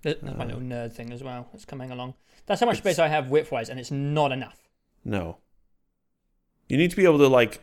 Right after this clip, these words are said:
Speaker 2: stand in a circle or stand in the center of your area, go maximum wingspan with your arms stretched out, and spin in a circle and have, like, an extra foot in every direction.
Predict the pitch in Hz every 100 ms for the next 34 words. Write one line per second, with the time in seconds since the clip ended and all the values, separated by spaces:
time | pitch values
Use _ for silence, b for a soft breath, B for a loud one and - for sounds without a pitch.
0 | - - - - 127 143 156 139 - 117
1 | 113 113 107 123 117 - 139 151 139 139
2 | 123 123 113 98 104 101 101 107 _ _
3 | _ _ _ _ _ - 104 135 131 120
4 | 117 131 131 127 110 113 120 - 98 98
5 | 98 104 98 107 - 98 87 - 98 -
6 | 98 - 123 117 104 117 107 110 101 101
7 | 113 107 104 101 104 101 98 - - 113
8 | - 101 90 90 92 90 87 - - -